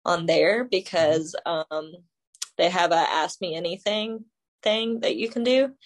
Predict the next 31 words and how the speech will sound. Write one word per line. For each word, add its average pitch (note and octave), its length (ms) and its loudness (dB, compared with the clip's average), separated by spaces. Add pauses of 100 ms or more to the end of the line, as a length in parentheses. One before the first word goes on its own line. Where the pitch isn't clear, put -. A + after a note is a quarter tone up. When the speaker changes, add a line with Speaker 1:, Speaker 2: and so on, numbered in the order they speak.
(180)
Speaker 2:
Yeah. - 100 -10
Speaker 1:
And F#3 80 -2
you F3+ 80 -2
can F3+ 160 2
put G3 140 0 (320)
requests, F3+ 720 2
like, E3 540 -6 (400)
if E3+ 120 -16
you E3+ 80 -4
want E3 200 -4
me D#3+ 140 -2
to, E3 160 2
like, E3 440 -2 (200)
say F3+ 340 2
happy G3 300 -6
birthday G3 840 2
<laughs> - 120 -16
to, B3+ 140 -4 (480)
to A3 220 -4
somebody G#3 340 -6
Speaker 2:
Oh, E3 140 0
Speaker 1:
you B2+ 80 -4
Speaker 2:
like E3+ 100 -2
Speaker 1:
know. - 160 -6
Speaker 2:
Cameo, G3+ 440 -2
like C#3 240 -10
Cameo E3+ 420 -6
and A2 120 -10
stuff, - 300 -14
yeah. A#2 140 -8 (720)
Speaker 1:
Yeah. G3 520 -4